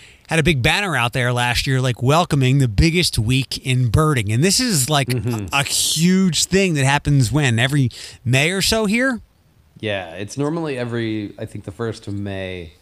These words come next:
Speaker 2: for, like, ten days. And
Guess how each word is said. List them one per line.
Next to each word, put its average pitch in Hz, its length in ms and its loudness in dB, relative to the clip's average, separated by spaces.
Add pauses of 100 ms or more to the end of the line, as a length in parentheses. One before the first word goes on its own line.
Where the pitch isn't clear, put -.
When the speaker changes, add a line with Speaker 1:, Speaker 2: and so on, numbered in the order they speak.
(160)
Speaker 2:
for, - 180 -10
like, 87 300 -10
ten 98 320 -10
days. 82 460 -16 (680)
And 107 580 -6